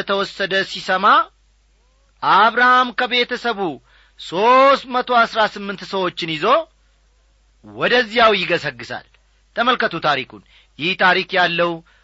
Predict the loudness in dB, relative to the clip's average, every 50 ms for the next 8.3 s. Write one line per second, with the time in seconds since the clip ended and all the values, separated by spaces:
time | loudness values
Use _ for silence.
0 | _ _ _ _ -10 -6 -4 -2 -2 -2 -2 -4 -4 -6 -6 -6 -8 -8 -8 -8
1 | -8 -8 -6 -2 0 0 0 0 -4 -6 -4 -4 -2 -2 -2 -2 -4 -6 -8 -10
2 | -8 -8 -8 -10 -16 _ _ _ _ _ _ _ _ _ -10 -8 -8 -4 -2 -2
3 | -2 -2 -4 -4 -4 -4 -4 -4 -6 -6 -6 -6 -6 -4 -4 -4 -4 -4 -4 -4
4 | -4 -4 -4 -4 -4 -8 -6 -4 -2 -2 -2 -4 -10 -18 _ _ _ _ _ _
5 | _ _ _ _ -12 -12 -8 -6 -6 -2 0 0 0 0 -2 -6 -6 -8 -6 -4
6 | -4 -4 -4 -4 -2 0 0 0 0 -4 -10 -20 _ _ _ _ _ _ _ _
7 | _ _ _ _ _ -16 -14 -12 -6 -2 2 2 2 2 0 -2 -2 -2 -4 -4
8 | -4 -4 -2 -2 -4 -6